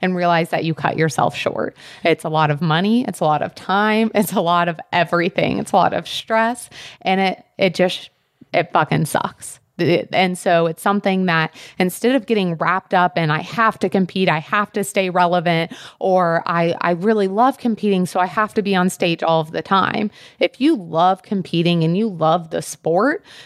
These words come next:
then you have to get yourself in the mindset of improving. This is a sport of bodybuilding,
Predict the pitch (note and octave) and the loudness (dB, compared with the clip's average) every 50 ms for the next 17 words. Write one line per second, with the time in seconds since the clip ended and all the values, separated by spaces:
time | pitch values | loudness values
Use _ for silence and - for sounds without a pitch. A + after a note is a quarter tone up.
0 | _ _ G#3 G#3 G3+ G3+ G3 G3 - - G#3+ G#3+ A3+ A3 - A3+ F#3 G3+ F#3+ - | _ _ 0 2 2 2 -2 -4 -4 -2 0 0 0 0 -4 -2 -2 -2 -2 -2
1 | G3+ F#3 - - F3+ F3 - F3+ E3+ E3+ E3 E3 D#3+ D#3 E3 F3 - - G3 F3 | -6 -4 2 2 2 2 2 0 0 0 2 2 2 2 0 -2 -2 0 0 0
2 | E3 - - - F3 D#3+ - - F3 E3+ D#3+ - - - F3+ E3+ E3 - - - | 0 0 0 0 0 0 0 -2 -2 -2 -2 -4 -4 0 0 2 2 0 -2 -2
3 | - - - - E3 D#3+ E3+ - G#3+ G3+ A3 A#3 G#3+ - - G#3 G3 G3 D#3+ - | -2 -2 -2 2 2 2 2 2 -2 0 0 0 0 -2 -2 -2 0 0 0 2
4 | - F3 F3 D#3+ D#3 _ F3 E3 D#3+ E3 D#3+ E3+ F3 D3+ D3 E3 D#3+ E3+ F3 - | 0 0 0 0 -4 _ 0 2 2 0 0 -4 -6 -2 2 2 2 2 0 -2
5 | - - G3+ G3+ | -2 -2 -2 -2